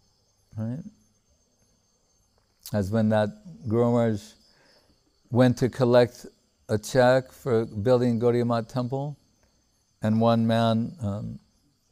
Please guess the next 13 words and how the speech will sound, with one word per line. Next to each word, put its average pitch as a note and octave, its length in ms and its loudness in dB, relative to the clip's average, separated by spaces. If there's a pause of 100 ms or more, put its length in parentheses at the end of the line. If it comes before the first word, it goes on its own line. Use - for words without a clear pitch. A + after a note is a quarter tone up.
(1900)
declined, B2 800 0 (480)
saying, - 260 -8
"Well, - 560 -10 (840)
what E3+ 120 -4
do F3+ 60 0
we F#3 100 0
need D#3+ 140 0
another D#3 380 0
temple C#3+ 340 0
for? G#2 480 -4
If G#2 100 -14
anything, A#2+ 420 -2
people, A#2+ 540 -2